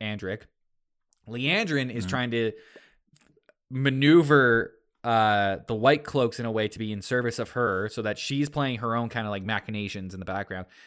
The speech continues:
Speaker 1: Then we have this completely separate Seanchan character that is,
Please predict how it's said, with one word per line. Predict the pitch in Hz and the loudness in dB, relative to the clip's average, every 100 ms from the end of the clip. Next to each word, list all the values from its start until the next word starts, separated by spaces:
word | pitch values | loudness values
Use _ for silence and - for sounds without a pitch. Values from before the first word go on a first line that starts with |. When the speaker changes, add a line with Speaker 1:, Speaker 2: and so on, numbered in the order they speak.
| - | -8
Speaker 1:
Then | 135 | -4
we | 165 | -2
have | 147 | -4
this | 127 | -6
completely | - 135 - 277 240 | -10 -10 -4 -6 -4
separate | - 202 202 170 | 2 2 2 -4
Seanchan | - 175 226 - 131 104 | -2 -2 -2 -2 -4 -6
character | - 95 92 - 98 - - _ | -8 -10 -6 -6 -6 -10 -20 _
that | 123 123 | 0 2
is, | 123 120 110 - | 2 -2 -4 -10